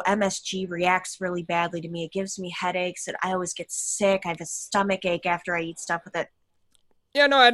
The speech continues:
Speaker 2: I don't get none of that. Like, I get, I get a little flush when I eat Chinese food, but, like, that's, that, I mean, that's just 'cause high fucking sodium, but
Speaker 1: Yeah, I mean, so they took all these people and they did an experiment with them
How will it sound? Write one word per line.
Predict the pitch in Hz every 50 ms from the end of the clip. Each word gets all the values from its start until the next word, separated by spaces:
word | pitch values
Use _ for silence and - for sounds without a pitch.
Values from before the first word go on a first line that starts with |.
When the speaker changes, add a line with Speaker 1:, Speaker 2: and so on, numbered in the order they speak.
| -
Speaker 2:
I | - 233
don't | 269 294 277
get | 233 240 226
none | 208 185
of | 180 170
that. | 175 185 180 170
Like, | 180 175
I | 175
get, | - - 233 233 -
I | - 175 185
get | 208 247 240
a | 214
little | 190 190 165 131
flush | - - 160 156 175 208 180 160 151 - - - -
when | 180 170 165
I | 156 156
eat | 156 143 135
Chinese | - 156 143 135 147 175 202 196
food, | - - 143 135 131 127
but, | 139 127 120 123
like, | 139 135 123 123
that's, | 151 160 156 -
that, | 139 - 156 147 151 143 120
I | 143
mean, | 156 147 139
that's | 135 143 156 - -
just | 127 - -
'cause | - 127 120 -
high | 127 127 123
fucking | 120 - - - 135 123 - 113 113
sodium, | - - 147 165 151 120 113 113 113 113 120
but | 127 110 113 - - _ _ _ - - _ _ _ _
Speaker 1:
Yeah, | 185 185 156 95 95 87 - - - - - -
I | 220 220
mean, | 226 220 208
so | - - 247
they | 247
took | 240 - 285 -
all | 262 240 214
these | 214 196 -
people | - - 226 220 - 214 202 190 180
and | - 196 202 196
they | 190 190
did | 202 208 196
an | 196
experiment | 190 - - - 208 202 202 202 185 156 -
with | 180 175 -
them | 175 170 170 170